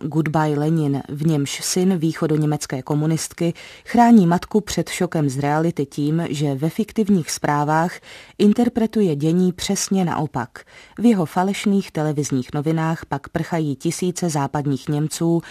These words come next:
unavených konzumní společností na východ. Stejně tak Putin dělá z Ruska oběť železné opony,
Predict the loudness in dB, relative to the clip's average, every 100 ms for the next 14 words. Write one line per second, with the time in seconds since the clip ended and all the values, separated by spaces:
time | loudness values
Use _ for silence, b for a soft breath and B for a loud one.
0 | B B 4 6 6 4 2 0 -2 0
1 | 2 4 4 2 -2 -2 -2 -2 -4 -4
2 | -2 -2 0 2 0 -2 -8 -10 -14 -20
3 | B B B B B B -4 2 4 4
4 | 4 0 -2 -4 -2 2 4 6 6 4
5 | 4 2 2 -2 -2 -4 -2 0 0 0
6 | -2 -2 -2 0 0 -2 -2 -4 -2 -2
7 | -4